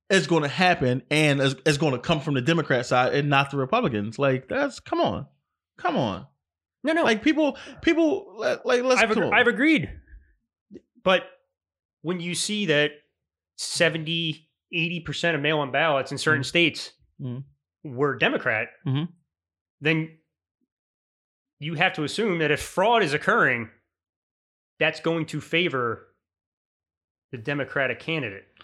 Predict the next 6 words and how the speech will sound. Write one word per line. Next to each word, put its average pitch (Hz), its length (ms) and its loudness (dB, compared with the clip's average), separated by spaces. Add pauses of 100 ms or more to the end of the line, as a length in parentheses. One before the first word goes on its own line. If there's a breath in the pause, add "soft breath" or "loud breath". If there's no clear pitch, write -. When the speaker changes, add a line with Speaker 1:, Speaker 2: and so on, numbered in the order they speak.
(480 loud breath)
Speaker 1:
If 208 360 2
fraud 170 340 4
is 147 120 2
occurring. 139 400 2
Speaker 2:
Yeah. 160 200 0 (320)
Speaker 1:
Y-, - 120 -20